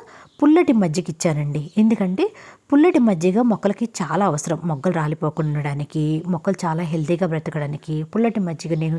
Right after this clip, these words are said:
చక్కగా ఒక four to five days వరకు ఫర్మెంట్ చేసుకొని వీటిని కూడా నార్మల్ వాటర్‌లో వేసి డైల్యూట్ చేసి ఆ తర్వాత మొక్కలకి అనేది ఇవ్వడం జరిగింది. చాలా చక్కటి రిజల్ట్ కనిపించింది. ఇది ఇవ్వడం వల్ల మొక్కలు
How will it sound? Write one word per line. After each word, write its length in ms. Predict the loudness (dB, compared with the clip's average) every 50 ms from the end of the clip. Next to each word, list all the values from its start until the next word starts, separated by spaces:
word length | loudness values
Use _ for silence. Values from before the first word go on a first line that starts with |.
| -4 -8
చక్కగా 360 | -10 -8 -8 -6 -4 -4 -4 -4 -6 -12 -20 -20 -20 -12 _ -2 -2
ఒక 180 | 0 0 -2 -2
four 140 | 0 -2 -2 0 0
to 60 | -2 -4 -2
five 160 | -4 -4 -2 -2
days 160 | -4 -4 -2 -4 -4
వరకు 180 | -4 -4 -6 -4 -4
ఫర్మెంట్ 320 | -4 -4 -2 -4 -4 -4 -6
చేసుకొని 400 | -8 -8 -6 -6 -6 -4 -4 -4 -2 0
వీటిని 340 | 0 0 0 -2 -4 -4 -2 -2
కూడా 160 | -2 -2 0 -2 -2
నార్మల్ 320 | -2 -2 -2 -2 -2 -4 -2 -4
వాటర్‌లో 320 | -4 -4 -4 -4 -6 -4 -4 -4
వేసి 220 | -6 -4 -4 -6 -4 -4
డైల్యూట్ 320 | -4 -2 -2 -4 -4 -4 -6
చేసి 280 | -6 -6 -6 -6 -8 -8 -8 -10 -20 -20 -20 -20 -8 -2 -2 -2
ఆ 20 | 0 2 0
తర్వాత 260 | 0 0 0 -2 0 0 0 -2
మొక్కలకి 360 | -2 -2 -4 -4 -2 -4 -4
అనేది 240 | -4 -2 -2 -2 0 0 2
ఇవ్వడం 260 | 2 2 2 0 0 -2 -4 -6 0 0
జరిగింది. 440 | 0 0 0 -2 -4 -4 -4 -8 -10 -12 -16 -20 -20 -20 -20 _ _ -4 -2
చాలా 340 | 0 0 2 2 2 2 0 0 -2
చక్కటి 320 | -6 -4 _ -2 0 0 0
రిజల్ట్ 240 | 0 -2 -2 -4 -4 -4
కనిపించింది. 680 | -6 -4 -4 -6 -8 -8 -6 -6 -4 -2 -2 0 0 0 0 -2 -10 -20 -20 -20 -20 -20 -20 -20 _ _ 0 2
ఇది 140 | 4 4 4 2 4
ఇవ్వడం 280 | 2 4 4 4 2 2 0
వల్ల 180 | 0 0 -2 0 0 0 0
మొక్కలు 300 | -2 -2 -2 0 0 0